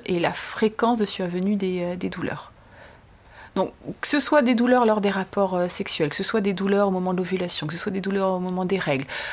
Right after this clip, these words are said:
des douleurs, euh, digestives du système digestif bas, en fait, c'est toujours le même traitement. On, on redonne de la souplesse, de la mobilité, et, euh,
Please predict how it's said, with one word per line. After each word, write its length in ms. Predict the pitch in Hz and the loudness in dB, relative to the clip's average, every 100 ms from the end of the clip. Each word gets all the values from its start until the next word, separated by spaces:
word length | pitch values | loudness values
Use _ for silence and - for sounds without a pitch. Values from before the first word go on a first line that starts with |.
| - | -4
des 140 | 185 | -2
douleurs, 500 | 202 202 202 208 208 190 | 0 2 4 4 2 2
euh, 480 | 170 165 160 156 160 | 2 4 4 2 0
digestives 760 | 170 151 165 180 190 - 202 | -6 -2 0 2 2 0 0
du 100 | 175 | 0
système 340 | 165 - - 160 | 0 0 0 0
digestif 640 | 156 160 - - 170 - | 0 0 -2 -2 -6 -4
bas, 320 | 147 143 202 269 - - - - | -2 4 4 2 -6 -12 -10 -4
en 80 | 185 | -2
fait, 160 | 277 | -2
c'est 80 | 214 | -4
toujours 240 | - - | -4 -4
le 60 | 185 | -4
même 160 | 165 160 | -4 -4
traitement. 400 | - 156 - - - - - - | -8 -8 -10 -10 -18 -20 -20 -6
On, 220 | 185 185 - - - - - | -4 -4 -8 -18 -20 -20 -6
on 60 | 202 | -2
redonne 220 | 190 214 | 2 2
de 80 | 196 | 2
la 100 | 170 | 0
souplesse, 400 | - 160 - - | -4 -6 -6 -4
de 80 | 175 | -4
la 100 | 165 | -6
mobilité, 680 | 165 156 147 151 143 165 - - - - - | -6 -6 -8 -6 -6 -6 -8 -14 -16 -14 0
et, 280 | 190 196 202 | 2 4 4
euh, 420 | 170 160 160 160 | 4 4 4 2